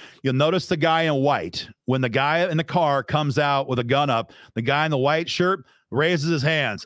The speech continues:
"I am no threat to you." So I guess if there was one more lesson, it is make sure your friends are carrying guns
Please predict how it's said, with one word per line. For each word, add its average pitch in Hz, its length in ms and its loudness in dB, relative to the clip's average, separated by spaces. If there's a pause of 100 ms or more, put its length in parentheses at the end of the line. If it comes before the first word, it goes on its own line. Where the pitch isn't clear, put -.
"I 165 200 0
am 165 180 0
no 165 180 2
threat 147 340 0
to 123 100 0
you." 90 260 -2
So 147 100 -2
I 143 60 2
guess 156 180 -2
if 160 60 -2
there 143 100 0
was 143 240 0
one 143 280 -2
more 151 200 2
lesson, 147 440 0
it 127 80 -2
is 127 200 0
make 135 220 0
sure - 180 0
your 139 140 2
friends 147 420 0
are 123 80 0
carrying 120 520 0
guns 117 360 0